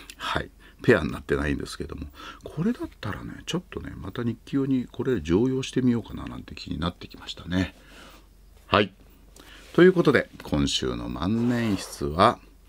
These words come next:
ちょっとインクがついたまんまで、えー、ごめんなさいというところで、ペリカン、えー、スーベレーンエム六〇〇、ルビーレッド、イーエフ、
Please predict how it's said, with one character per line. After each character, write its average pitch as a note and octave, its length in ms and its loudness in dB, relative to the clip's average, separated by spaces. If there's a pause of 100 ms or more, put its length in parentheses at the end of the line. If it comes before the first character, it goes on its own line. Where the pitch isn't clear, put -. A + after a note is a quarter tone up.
(280)
ち - 100 2
ょ - 20 8
っ - 140 -6
と B1+ 120 -2
イ D2 120 -4
ン C#2+ 80 0
ク - 120 -10
が C#2 140 -6
つ - 140 -4
い C#2+ 80 0
た B1 120 -6
ま C2+ 120 -10
ん C2 100 -10
ま E2 100 -6
で、 A2+ 300 4
え A#1+ 160 -6
ー、 - 20 -8
ご - 120 -16
め C2 140 -8
ん F2 120 0
な F#2+ 100 0
さ G2 160 0
い F#2+ 80 2
と - 120 -10
い C#2 100 -10
う D2 80 -12
と - 100 -14
こ - 160 -14
ろ - 120 -8
で、 A#2 220 4 (1200)
ペ A#2+ 100 6
リ C3 60 4
カ C3 120 4
ン、 - 100 -6 (420)
え D#2 140 -4
ー、 D2 40 -6
ス - 200 -2
ー F#2 120 8
ベ D2+ 160 4
レ C#2+ 100 2
ー C2+ 140 -8
ン B1 140 -16
エ G2+ 80 0
ム F#2 100 4
六 C#2 200 -2
〇 A#2+ 240 2
〇、 C#2+ 280 -6 (600)
ル C#2+ 160 4
ビ D3+ 160 4
ー - 20 6
レ C#3+ 80 6
ッ - 100 0
ド、 - 100 -16 (1200)
イ B2+ 380 6
ー - 20 10
エ - 20 6
フ、 - 260 2